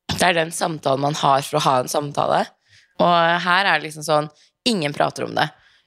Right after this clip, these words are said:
Ingen nevner korona engang. Her har du liksom samtale der du faktisk blir kjent med folk. Det er ikke sånn, «Å, ja, hvordan har du det? Har du det bra? Og du?» Ja, nei, korona.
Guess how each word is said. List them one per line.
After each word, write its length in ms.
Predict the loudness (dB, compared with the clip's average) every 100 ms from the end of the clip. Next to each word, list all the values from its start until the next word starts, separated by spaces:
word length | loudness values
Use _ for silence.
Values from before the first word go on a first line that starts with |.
| -4
Ingen 300 | 0 0 0
nevner 460 | 0 0 -2 -4 -2
korona 380 | 2 2 4 2
engang. 220 | 2 0
Her 160 | 2 2
har 100 | 0
du 80 | -2
liksom 220 | -6 -8 -4
samtale 460 | -4 -4 0 4 4
der 80 | 2
du 20 |
faktisk 360 | -2 -6 -6 -4
blir 100 | -2
kjent 220 | -2 -4 -6
med 120 | -4
folk. 120 | -2
Det 80 | -2
er 40 | -2
ikke 120 | -2
sånn, 180 | -2 -4 -14 -20 -20 _
«Å, 100 | 2 4 4 4
ja, 140 | 4 2
hvordan 220 | 2 0
har 100 | 0 0
du 20 |
det? 140 | -2 -2
Har 80 |
du 80 | -4
det 60 | 0
bra? 100 | 2 2 0 0
Og 100 | 0
du?» 80 | 2
Ja, 140 | 2 2
nei, 160 | 0 0
korona. 540 | 0 0 0 0 -4